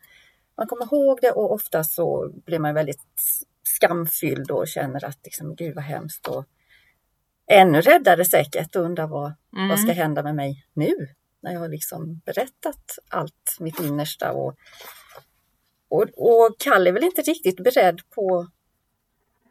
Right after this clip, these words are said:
Speaker 1: Han, han vet ju liksom att, ja, att man ska få fram, eh, ens tankar och sanningar, men inte att det ska vara så mycket känslor som kommer upp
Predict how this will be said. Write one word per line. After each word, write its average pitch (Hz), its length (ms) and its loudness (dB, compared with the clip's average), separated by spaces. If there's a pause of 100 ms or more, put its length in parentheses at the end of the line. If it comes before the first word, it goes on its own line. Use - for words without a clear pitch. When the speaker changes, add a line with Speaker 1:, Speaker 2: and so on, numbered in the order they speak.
(520)
Speaker 1:
Han, 220 380 -4
han 226 160 -4
vet 254 280 0
ju 320 40 -4
liksom 311 260 -2
att, 302 160 -6
ja, 240 400 2
att 233 180 -8
man 233 160 -8
ska - 120 -4
få 226 120 -6
fram, 185 300 -4
eh, 180 140 -4 (220)
ens 175 200 -4
tankar 196 440 -4
och 165 60 -6
sanningar, 175 420 -6
men 175 120 -10
inte 220 260 -8
att 165 80 -8
det 175 60 -8
ska 196 180 -8
vara 196 180 -4
så 170 180 -8
mycket 180 280 -10
känslor 214 680 -6
som 269 240 -6
kommer 208 380 -8
upp 151 280 -4